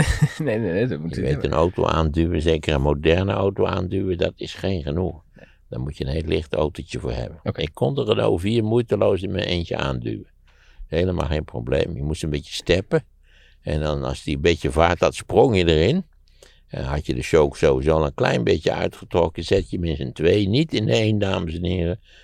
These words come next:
Speaker 2: Als u nog zo'n autootje heeft, niet in de één zetten, dat gaat niet. Zet hem in de twee en je rijdt zo weg. Het is, dat was wel leuk. Vroeger was je veel zelfredzamer als automobilist dan tegenwoordig.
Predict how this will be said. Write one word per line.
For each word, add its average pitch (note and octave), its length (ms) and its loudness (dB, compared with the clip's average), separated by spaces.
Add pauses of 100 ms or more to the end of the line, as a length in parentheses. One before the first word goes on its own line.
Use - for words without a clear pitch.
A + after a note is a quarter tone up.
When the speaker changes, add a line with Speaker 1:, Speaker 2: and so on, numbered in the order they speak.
(140)
Speaker 2:
Als C#2 180 -4
u D2+ 60 -2
nog D2 180 -2
zo'n D2 160 -4
autootje C#2+ 420 -2
heeft, D2 240 -2
niet A#2+ 240 -2
in F#2 160 -2
de E2+ 100 2
één F#2 220 0
zetten, D#2+ 340 0
dat - 100 -2
gaat F2 300 -4
niet. G2+ 200 -6 (520)
Zet E2 200 -2
hem D#2+ 120 -2
in D#2 100 2
de C#2 120 -2
twee E2 380 2
en D2 320 -2 (380)
je C#2 140 0
rijdt C#2 240 2
zo A#1 260 0
weg. A2 200 -8 (300)
Het - 260 -6
is, - 340 -10 (440)
dat - 200 -6
was F#2+ 160 0
wel D#2 120 2
leuk. F#2+ 320 2
Vroeger F2 320 0
was F#2+ 200 0
je F2 100 -4
veel A2+ 240 4
zelfredzamer E2+ 960 0
als C2+ 200 0
automobilist B1+ 840 -2
dan A#1 160 -4
tegenwoordig. - 600 -6